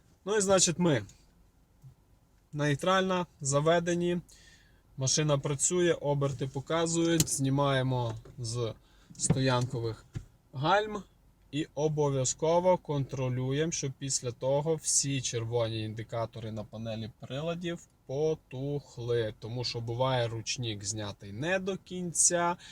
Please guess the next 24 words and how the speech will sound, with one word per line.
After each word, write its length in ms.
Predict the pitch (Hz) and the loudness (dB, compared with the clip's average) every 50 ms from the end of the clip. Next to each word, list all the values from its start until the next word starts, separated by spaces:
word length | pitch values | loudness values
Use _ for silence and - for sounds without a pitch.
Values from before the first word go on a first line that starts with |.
| - - - _ | -20 -20 -20 _
буває, 520 | - 131 123 120 131 131 127 123 120 120 117 | -6 -4 -2 2 4 6 6 6 6 4 2
він 260 | 113 120 120 117 117 | 0 -2 -2 -2 0
електронний, 840 | 117 110 113 113 110 - _ - 135 135 135 135 127 123 117 113 107 | -2 0 0 -2 -4 -6 _ 0 2 2 4 4 2 2 0 -2 -4
і 40 | 101 | -4
поки 300 | - - 117 - - 113 | -6 -8 -8 -8 -8 -10
ви 160 | 107 110 107 | -10 -10 -10
там 200 | - - 110 110 | -8 -8 -8 -8
гальма 420 | 107 107 113 110 113 113 117 110 110 | -6 -4 -4 -4 -4 -4 -4 -4 -4
не 140 | 110 107 | -4 -6
натиснете, 640 | 104 104 101 98 - 107 104 - - 113 104 - 113 104 | -6 -8 -10 -10 -10 -4 -4 -4 -4 -4 -10 -10 -12 -10
він 300 | 104 113 113 110 110 107 | -8 -8 -6 -6 -6 -6
не 160 | 107 107 104 | -6 -4 0
зніметься, 800 | 104 - 131 151 175 190 196 196 196 190 180 - - 185 180 | 0 2 2 0 0 -2 -2 -2 -2 -2 0 0 0 0 0
буває, 460 | 165 143 139 123 123 127 127 127 120 113 | 0 0 -2 0 0 2 2 2 0 0
ви 200 | 113 120 120 113 | 0 -2 -2 -2
заглохнете, 960 | 113 120 117 110 113 127 139 143 139 131 127 - 139 120 - - 123 120 | -2 -2 -2 -2 0 0 2 4 4 2 2 -2 -8 -10 -8 -6 -4 -4
заведете 600 | 117 113 120 117 120 120 123 123 120 113 - - 113 | -4 -4 -4 -2 0 0 0 0 -2 -4 -4 -6 -8
автомобіль, 540 | 110 - - 123 120 117 113 123 127 117 117 | -8 -8 -8 -8 -6 -6 -4 -4 -4 -6 -6
покрутите 560 | - 123 - - 135 123 120 - 117 - - 110 | -8 -12 -12 -10 -10 -10 -8 -8 -10 -10 -10 -12
ключиком 540 | - - 123 120 117 - 117 - 113 113 | -10 -6 -6 -6 -6 -6 -8 -8 -8 -10
вперед-назад, 760 | 107 - - 113 117 120 117 113 117 113 110 113 117 117 113 117 - - - - - - - - - | -10 -8 -8 -4 -2 -2 -2 -2 -4 -4 -4 -2 -2 -2 -2 -4 -8 -18 -20 -20 -20 -20 -20 -18 -8
і 100 | 123 123 | -4 -2
електронний 720 | 127 123 123 120 - _ - 135 131 131 127 127 123 120 | 0 0 0 -2 -4 _ -2 0 2 2 2 2 2 0
ручник, 600 | 117 120 117 - - 139 131 127 117 - - | 0 -2 -2 0 2 4 2 2 2 0 -8